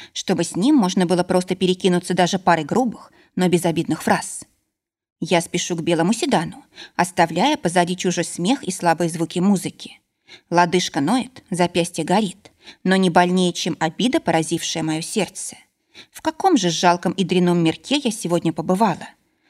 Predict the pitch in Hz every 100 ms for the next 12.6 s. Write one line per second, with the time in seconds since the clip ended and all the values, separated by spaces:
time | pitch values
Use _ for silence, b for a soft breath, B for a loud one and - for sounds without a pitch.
0 | _ - - 175 - 180 180 170 170 170
1 | 180 175 170 180 170 180 175 160 - 151
2 | 226 226 - - b b 180 175 - 180
3 | 175 175 175 160 160 160 170 202 156 139
4 | - _ _ _ _ _ _ _ _ _
5 | _ _ _ _ - 208 285 381 277 175
6 | 170 175 175 165 180 277 - - - b
7 | b 185 185 196 190 190 190 185 190 190
8 | 185 180 - 170 151 185 294 - 180 185
9 | 165 160 160 - 185 180 - 175 180 165
10 | 160 143 - 254 277 - _ B B B
11 | - 185 180 185 180 185 - 185 175 -
12 | - 170 202 175 -